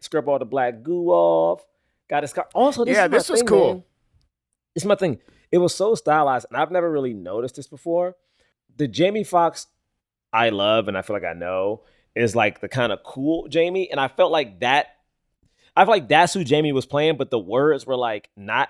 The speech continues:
Speaker 1: that. You know what I mean? Like,
Speaker 2: Yeah.
Speaker 1: "I'm down and out." Like, he felt too cool, so almost like you needed, like, a grungier, down and out person, or he just needed to look less put together for me. Yeah.
Speaker 2: Yeah, it's sort of that, it's, it's,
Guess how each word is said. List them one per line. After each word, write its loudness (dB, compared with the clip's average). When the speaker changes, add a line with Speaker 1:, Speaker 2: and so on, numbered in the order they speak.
Speaker 1:
that. -2
You 0
know 6
what 4
I -12
mean? -2
Like, 0
Speaker 2:
Yeah. 4
Speaker 1:
"I'm 2
down 4
and 0
out." 2
Like, 4
he -2
felt 0
too -12
cool, -12
so -6
almost -2
like -6
you -12
needed, -2
like, -2
a -6
grungier, -2
down 0
and -4
out -2
person, -4
or 0
he -4
just -2
needed -2
to -14
look -2
less 2
put -8
together 0
for -6
me. -2
Yeah. 6
Speaker 2:
Yeah, 2
it's -2
sort 2
of 2
that, 2
it's, -8
it's, -12